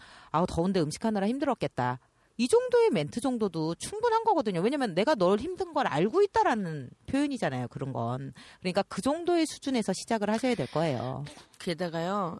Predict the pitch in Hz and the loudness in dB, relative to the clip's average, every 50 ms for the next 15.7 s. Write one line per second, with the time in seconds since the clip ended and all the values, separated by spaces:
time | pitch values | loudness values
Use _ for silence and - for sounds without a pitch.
0 | - _ _ - 170 165 170 185 196 202 202 196 190 180 - 170 175 190 220 226 | -14 _ _ -6 -4 -2 -2 -2 -2 -2 -2 -2 -2 -2 -2 -4 -2 -2 -2 -2
1 | 226 226 233 220 202 180 156 143 147 143 143 139 - - - - 135 139 - - | -2 0 0 0 0 0 -2 -2 -2 -4 -4 -6 -8 -8 -6 -6 -6 -6 -6 -8
2 | - - - - - - _ _ _ _ - - - - - - - _ _ _ | -8 -6 -6 -8 -8 -12 _ _ _ _ -20 -20 -20 -20 -20 -20 -20 _ _ _
3 | _ _ _ _ _ _ _ _ _ _ _ _ _ _ _ _ _ _ _ _ | _ _ _ _ _ _ _ _ _ _ _ _ _ _ _ _ _ _ _ _
4 | _ _ _ _ _ _ _ _ _ - _ _ - - - - - - - _ | _ _ _ _ _ _ _ _ _ -20 _ _ -6 -4 -4 -4 -4 -8 -14 _
5 | _ _ _ _ _ _ _ _ _ _ _ _ _ - - - - - - - | _ _ _ _ _ _ _ _ _ _ _ _ _ -12 -12 -12 -12 -20 -20 -20
6 | _ _ - - - - _ _ _ _ _ _ _ _ - 196 185 196 214 220 | _ _ -20 -20 -20 -20 _ _ _ _ _ _ _ _ -2 2 2 2 2 0
7 | - 294 285 262 240 233 233 208 175 165 180 185 247 254 240 214 196 175 180 175 | 0 2 2 4 4 4 4 4 4 4 2 2 2 2 2 0 0 0 -2 -2
8 | 170 175 175 160 151 139 - - - _ _ _ _ _ _ _ _ _ _ _ | -2 -2 -2 -2 -4 -4 -6 -10 -16 _ _ _ _ _ _ _ _ _ _ _
9 | _ _ _ _ _ _ _ _ _ _ _ - _ _ _ _ _ _ _ _ | _ _ _ _ _ _ _ _ _ _ _ -20 _ _ _ _ _ _ _ _
10 | _ _ _ _ _ _ _ _ _ _ - 175 165 156 143 170 196 220 214 190 | _ _ _ _ _ _ _ _ _ _ 0 2 4 4 4 4 4 2 2 2
11 | 170 151 143 143 143 151 - - 165 180 208 - - 240 233 226 220 190 156 151 | 2 0 0 -2 -2 -2 -2 -2 -2 -2 -2 0 0 2 2 2 2 2 2 2
12 | 160 180 190 190 185 180 175 170 196 226 247 269 285 - _ _ _ _ _ _ | 0 0 0 -2 -2 -2 -4 -4 -2 -2 -2 -2 -4 -8 _ _ _ _ _ _
13 | _ _ _ _ - - 202 202 - - 254 254 233 233 226 311 339 330 349 311 | _ _ _ _ -8 -4 -4 -4 -2 -2 -2 0 0 0 0 -2 -4 -4 -2 -2
14 | 285 262 240 240 220 214 196 190 214 233 269 285 247 - - 170 151 160 165 170 | -2 0 0 0 -2 -2 -2 0 -2 0 -2 -2 -6 -4 -2 -2 -2 -2 -4 -6
15 | 170 160 160 156 151 151 151 151 156 151 143 139 - | -4 -4 -4 -4 -2 -2 -4 -2 -2 -2 -4 -4 -6